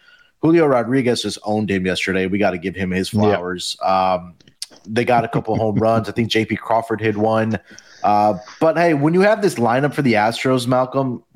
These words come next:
Speaker 1: they're, you're never out of it.
Speaker 2: Yeah.
Speaker 1: I think we saw that last night.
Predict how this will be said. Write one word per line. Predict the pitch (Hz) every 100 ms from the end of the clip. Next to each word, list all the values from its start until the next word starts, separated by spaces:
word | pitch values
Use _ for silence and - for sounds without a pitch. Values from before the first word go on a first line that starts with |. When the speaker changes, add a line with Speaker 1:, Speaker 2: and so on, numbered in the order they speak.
| _ -
Speaker 1:
they're, | 131 135 - - -
you're | 127 123 110 151
never | 147 143 123
out | 110
of | 95
it. | 80 - _ _ _ _ _ _ _ -
Speaker 2:
Yeah. | 120
Speaker 1:
I |
think | 151 143
we |
saw | 123 123
that | 117 104
last | 98 92
night. | 92 87